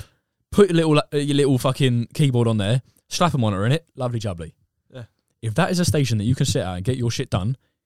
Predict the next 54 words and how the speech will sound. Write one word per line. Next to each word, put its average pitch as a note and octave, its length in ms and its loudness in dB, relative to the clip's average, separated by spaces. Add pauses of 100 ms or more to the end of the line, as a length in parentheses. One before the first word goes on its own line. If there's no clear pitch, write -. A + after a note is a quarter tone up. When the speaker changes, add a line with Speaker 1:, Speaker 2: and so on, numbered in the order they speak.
(120)
Speaker 1:
get B2+ 140 0
your A2+ 120 -2
shit G#2 160 -4
done. F2 220 -6 (340)
Speaker 2:
Yeah. - 120 -20 (840)
Speaker 1:
It B2+ 80 -8
just C3 160 0
needs C#3+ 160 4
to C3+ 80 -2
happen. A#2 340 -4 (200)
Because A#2 140 -2
as A#2 60 -2
soon D#3 120 0
as D3 80 2
you C#3+ 60 0
take D#3 120 0
the C3 60 -6
first D3+ 300 0
step, - 260 -4 (280)
then G#2 120 -10
the G2 40 -6
second C3 300 -2
step - 200 -4
just - 300 -8
happens. F2+ 500 -4 (160)
It - 60 -12
Speaker 2:
It - 40 -6
Speaker 1:
just A#2 140 -2
Speaker 2:
happens, B2 180 -2
yeah. G#2+ 60 -2
Speaker 1:
happens. E2+ 160 -10 (320)
And A#2+ 100 -2
then B2 240 -2
by A#2+ 220 0
the B2+ 60 0
end D3 100 2
of A#2 80 2
it, A2+ 40 0
you A2 100 -2
realise A#2+ 240 2
you're A2 60 -4
on A2 40 -2
step A2 240 -6
sixty-four, A2 580 -4 (280)
but A2+ 100 -6
there's G#2 120 -8
still A#2+ 200 2
two A#2+ 160 2
thousand A2 260 -2
three A#2+ 140 -2
hundred G2+ 160 -4
steps - 220 -6
to - 60 -12
go. G#2+ 280 0